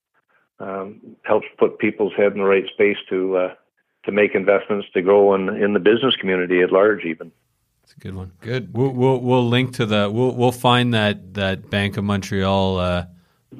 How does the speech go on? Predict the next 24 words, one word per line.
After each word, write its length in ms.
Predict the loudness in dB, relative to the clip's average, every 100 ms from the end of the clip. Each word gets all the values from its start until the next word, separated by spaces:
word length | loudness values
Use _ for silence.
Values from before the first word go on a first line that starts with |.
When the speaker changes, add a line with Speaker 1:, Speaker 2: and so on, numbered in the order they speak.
| -6
Speaker 2:
book, 220 | -6 -2
and 100 | -2
we'll 140 | 2 2
Speaker 1:
Well, 60 |
Speaker 2:
link 200 | 0 -4
to 120 | -6
it 80 | -6
in 120 | -6
the 80 | -8
show 240 | -8 -6 -4
notes 300 | -4 -6 -8
here. 200 | -10 -10 _ _ _ _ _ _ _ _ _ _
Speaker 1:
Don 240 | 2 2
Campbell. 520 | 2 2 4 4 2 -2 _ _
Speaker 3:
Oh, 300 | -6 -2 0 0
Speaker 2:
Ah, 240 | -2 -2
Speaker 3:
right. 420 | -2 -4 -6 -10
Speaker 2:
yeah. 100 | -14
Speaker 3:
Yeah, 60 | -14
of 120 | -16
course. 340 | _ -18 -10 -8
Speaker 1:
Okay. 160 | -8 -10 _
Speaker 2:
Right. 220 | -12 -12 -14 -20 -20 _ _ _ -6
Speaker 1:
Um, 260 | -4 -4